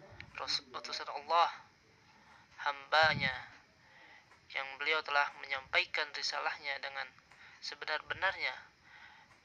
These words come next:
kepada umatnya secara keseluruhan. Dan semoga kita bisa mengikuti, mengistim-, istiqomahkan diri kita untuk mengikuti jejak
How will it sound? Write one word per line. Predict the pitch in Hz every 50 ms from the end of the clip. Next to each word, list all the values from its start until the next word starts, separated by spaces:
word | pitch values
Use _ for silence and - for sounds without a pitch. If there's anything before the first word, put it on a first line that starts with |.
| - - - - - - -
kepada | - - - 143 143 143 139 - 151
umatnya | 156 151 151 160 180 190 - - 147 135 131 127 - - - - - - - - - - - - 165 -
secara | - - 147 143 139 139 139 131
keseluruhan. | - - - - 143 139 139 156 160 - - 147 135 - 170 175 - - 185 180 - 190 196 196 190 190 202 196 160 143 139 147 143 - - - - _ - _ _ _ _ _ _ _ - - - 143
Dan | 139 135 135 131 - -
semoga | - - 139 139 139 143 139 -
kita | - 160 - 170 160
bisa | 151 143 - 147 135
mengikuti, | 135 135 135 135 131 127 - 143 143 - - 147 143 139 139 139 143 - - - - - - - - - - - - - - _ -
mengistim-, | 135 135 131 131 131 127 - - - 143 139 131 135 139 - _
istiqomahkan | - 143 139 - - 139 135 139 139 - - 143 147 160 165 - - 160 147 143 143
diri | 143 139 139
kita | - - 180 175 - 160 135 127 - - - - - - - - - - - - - - -
untuk | 135 - - -
mengikuti | 139 139 139 - - 151 143 - 143 131
jejak | - 143 135 - - 143 135 131 127